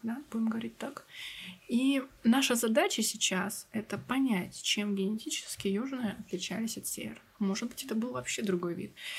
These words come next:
А, что отвечало, да, за утолщение шерстяного покрова или наоборот? А, то есть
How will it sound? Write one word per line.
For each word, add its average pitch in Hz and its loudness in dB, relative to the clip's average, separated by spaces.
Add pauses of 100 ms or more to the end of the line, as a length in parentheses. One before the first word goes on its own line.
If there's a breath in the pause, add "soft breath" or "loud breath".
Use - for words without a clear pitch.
(140 loud breath)
А, 202 2 (100)
что - 0
отвечало, 208 2
да, 208 -2 (260 loud breath)
за 220 2 (160)
утолщение 214 0 (340)
шерстяного 185 -2
покрова - -6 (280)
или 190 2
наоборот? 190 -4 (420 loud breath)
А, 196 0 (380)
то 196 -4
есть 185 -6